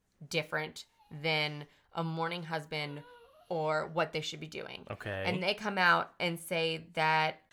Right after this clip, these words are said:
Speaker 1: they're sure she's still alive and they think that she's just run off with somebody else. So he went from mourning dad to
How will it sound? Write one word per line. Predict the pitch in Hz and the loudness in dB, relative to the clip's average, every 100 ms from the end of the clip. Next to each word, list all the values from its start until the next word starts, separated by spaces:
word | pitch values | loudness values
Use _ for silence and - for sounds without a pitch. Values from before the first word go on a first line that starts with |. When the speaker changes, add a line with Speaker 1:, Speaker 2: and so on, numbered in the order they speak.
| _ | _
Speaker 1:
they're | - 165 | 0 0
sure | - 202 196 | 0 -2 -2
she's | 233 220 | -4 -4
still | 247 226 | -2 2
alive | 226 175 156 - | 6 8 8 6
and | 170 | 0
they | 160 | -2
think | 147 151 | -4 -6
that | 156 | -8
she's | - 143 | -8 -8
just | 156 139 - | -8 -10 -6
run | 160 135 | -4 -4
off | - - | -8 -14
with | 185 | -14
somebody | - 160 - - | -8 -8 -6 -6
else. | - - - - _ - - | -8 -12 -20 -20 _ -12 -2
So | 165 151 160 - _ _ | 0 0 -2 -10 _ _
he | - 196 | -4 -2
went | 190 - | -2 -4
from | - 165 156 156 160 _ - | -2 -2 -2 -4 -12 _ -18
mourning | 190 202 214 220 220 233 - | -10 -2 0 0 -2 -6 -2
dad | 214 202 196 196 190 - - - | 6 10 12 10 8 2 -12 -6
to | 185 175 170 160 | -2 -2 -4 -6